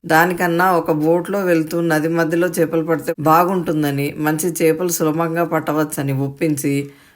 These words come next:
బోట్ స్టోర్లో ఒక స్కూటర్ బోటు డబుల్ ఇంజన్ ఉన్నది కొనిపించాను. ఆ పెద్ద మనిషి తన జీప్ కెపాసిటీ తక్కువని ఆ బోట్‌ని తీసుకుపోలేదని చెప్పాడు. అప్పుడు ఆటోమొబైల్ డిపార్ట్‌మెంట్లో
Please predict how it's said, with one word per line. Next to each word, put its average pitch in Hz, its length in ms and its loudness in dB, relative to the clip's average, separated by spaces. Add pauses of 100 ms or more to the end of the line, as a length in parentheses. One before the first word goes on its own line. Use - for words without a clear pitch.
(140)
బోట్ 170 300 0
స్టోర్లో 151 580 2
ఒక 147 300 -4
స్కూటర్ 165 520 0
బోటు 143 500 -4 (380)
డబుల్ 160 320 2
ఇంజన్ 170 300 2
ఉన్నది 151 300 0
కొనిపించాను. 139 800 -4 (880)
ఆ 147 80 4
పెద్ద 151 300 0
మనిషి 170 600 0 (680)
తన 156 180 2
జీప్ 156 400 2
కెపాసిటీ 160 540 0
తక్కువని 139 680 -2
ఆ 151 160 0
బోట్‌ని 151 440 0
తీసుకుపోలేదని 147 920 -2
చెప్పాడు. 131 540 -4 (440)
అప్పుడు 180 380 -6
ఆటోమొబైల్ 165 840 2
డిపార్ట్‌మెంట్లో 151 840 -2